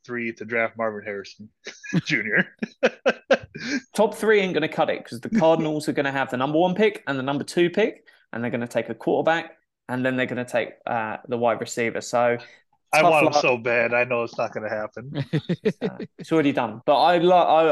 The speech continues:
Speaker 2: I would love to see them finish with the first and second pick and then see the Texans get absolutely slaughtered for that horrendous trade.
Speaker 1: And, and then have the, they'll, they'll pick thirty-second because the Browns won the Super Bowl.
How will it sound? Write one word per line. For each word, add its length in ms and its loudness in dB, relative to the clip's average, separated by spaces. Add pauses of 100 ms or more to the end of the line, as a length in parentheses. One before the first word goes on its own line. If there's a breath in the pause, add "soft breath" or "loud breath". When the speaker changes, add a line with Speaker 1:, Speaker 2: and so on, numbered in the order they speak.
(140)
Speaker 2:
I 20 8
would 160 2
love 240 4
to 80 -6
see 200 0
them 120 -4
finish 300 -2
with 80 -2
the 60 -8
first 300 0
and 80 -10
second 320 -2
pick 380 -4
and 140 -2
then 160 -2
see 200 0
the 100 0
Texans 480 -4
get 220 -8
absolutely 560 -4
slaughtered 920 2 (360 soft breath)
for 100 -2
that 160 0
horrendous 420 -8
trade. 260 -14
Speaker 1:
And, 180 -2 (100)
and 180 2
then 140 4
have 180 2
the, 160 -2 (240)
they'll, 240 0
they'll 160 2
pick 200 -4
thirty-second 680 -2
because 260 -10
the 60 -8
Browns 320 -4
won 120 -6
the 80 -14
Super 280 -12
Bowl. 260 -10